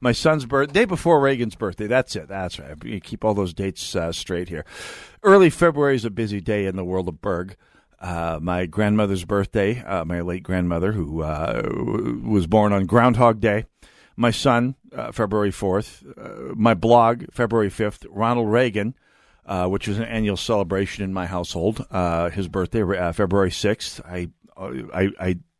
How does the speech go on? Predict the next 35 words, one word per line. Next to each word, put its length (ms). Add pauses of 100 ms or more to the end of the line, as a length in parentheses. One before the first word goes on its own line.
(140)
go 160
to 60
work 480
that 200
day. 240
I'd 200
normally, 500 (640)
uh, 380
be 180
thinking 360
about 220
taking 380
a 80
day 220
off, 280
but 120
I 80
will 80
usually 420
actually 380
take 280
that 140
day 140
to 80
bring 220
in 100
a 40
bowl 320
of, 300
of 180
jelly 300
beans 500 (800)
and, 460
uh, 340
some, 460